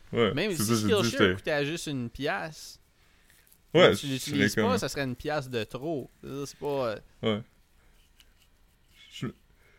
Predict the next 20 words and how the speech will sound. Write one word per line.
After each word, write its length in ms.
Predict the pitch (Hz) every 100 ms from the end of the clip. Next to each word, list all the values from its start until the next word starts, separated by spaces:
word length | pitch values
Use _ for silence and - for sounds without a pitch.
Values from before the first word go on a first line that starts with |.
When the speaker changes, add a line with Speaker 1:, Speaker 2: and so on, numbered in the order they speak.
| _ _ -
Speaker 1:
je... 120 | 123
me 80 | 110
suis 320 | - 135 127
désabonné 680 | 117 120 127 117 110 127 160
de 440 | 113 101 95 87 - - _ _ _ _ _ _ _ - - -
toutes 160 | 139 143
les 140 | 107
affaires 280 | 101 120 120
que 100 | 113
j'utilise 500 | 104 98 107 104 101
pas, 160 | 120 151
là, 120 | 147
les 100 | 120
services 320 | 120 113 120
d'abonnement, 600 | 120 104 107 110 131 147 147 - - - _
comme, 200 | - 113
euh, 280 | 101 92 85
Speaker 2:
Ben 140 | 131 139
moi, 160 | 277 190 165
Speaker 1:
Paramount 300 | 113 110